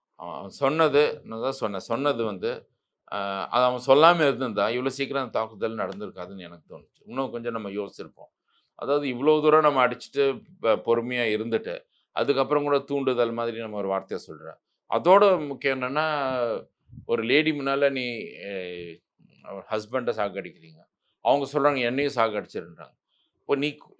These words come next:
நீ வெறும் கேஷுவாலிட்டிஸ் இன்ஃப்ளிக்ட் பண்ண வந்த நாலு பேர்த்த கொலை பண்ண, கொலை பண்ணிட்டு போ, பரவாயில்ல, அது வேற விஷயம். வேணும்னே டார்கெட்டட் கில்லிங் பண்ணும்போது, ஒண்ணு மத வாரியா, ரெண்டாவது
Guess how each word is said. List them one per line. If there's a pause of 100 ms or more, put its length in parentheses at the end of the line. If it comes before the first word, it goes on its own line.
நீ
வெறும்
கேஷுவாலிட்டிஸ்
இன்ஃப்ளிக்ட்
பண்ண
வந்த
நாலு
பேர்த்த
கொலை
பண்ண,
கொலை
பண்ணிட்டு
போ,
பரவாயில்ல,
அது
வேற
விஷயம். (400)
வேணும்னே
டார்கெட்டட் (100)
கில்லிங்
பண்ணும்போது, (240)
ஒண்ணு
மத
வாரியா,
ரெண்டாவது